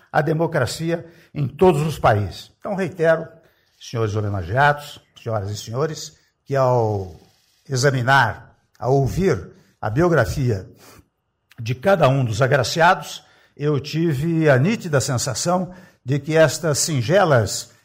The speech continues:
palavras que estou a mencionar, eh, re-, refletindo um pouco o que acontece na área jurídica, tem neles exatamente a expressão maior de quem se dedicou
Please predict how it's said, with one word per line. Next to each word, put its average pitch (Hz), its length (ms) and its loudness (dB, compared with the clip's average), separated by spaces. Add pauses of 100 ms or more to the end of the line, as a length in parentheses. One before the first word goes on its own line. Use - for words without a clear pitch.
(140)
palavras 123 600 4
que - 80 -8
estou 156 240 -2
a 139 60 4
mencionar, 127 720 -2 (500)
eh, 101 800 -8
re-, 139 240 -6
refletindo 202 560 -4
um 156 60 0
pouco 190 440 2 (220)
o - 80 -10
que 165 120 0
acontece 139 800 0 (200)
na 131 140 0
área 135 200 4
jurídica, 170 540 -4
tem 220 220 0
neles 185 680 2 (200)
exatamente 151 680 0
a 147 40 -2
expressão 156 540 -4
maior 107 400 0 (280)
de 151 140 -2
quem 123 220 -2
se 220 180 -2
dedicou 143 680 2